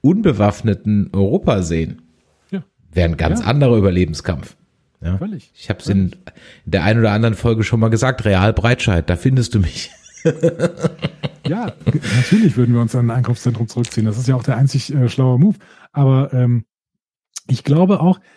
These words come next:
Speaker 2: es wäre spannend, irgendwie mal zu sehen, wie in einer europäischen Zombie-Apokalypse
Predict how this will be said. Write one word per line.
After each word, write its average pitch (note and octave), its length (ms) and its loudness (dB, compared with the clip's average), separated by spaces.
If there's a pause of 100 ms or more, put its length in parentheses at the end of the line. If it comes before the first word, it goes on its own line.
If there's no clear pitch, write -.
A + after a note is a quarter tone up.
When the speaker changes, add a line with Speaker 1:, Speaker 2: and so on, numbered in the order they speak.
(100)
Speaker 2:
es - 140 -20
wäre D#3 220 4
spannend, F3+ 340 0
irgendwie E3+ 240 2
mal D#3+ 140 2
zu D3 100 -2
sehen, C#3+ 380 2
wie D3 180 -2
in C#3+ 160 0
einer C3+ 160 0
europäischen D3 760 0
Zombie-Apokalypse D#3 1080 0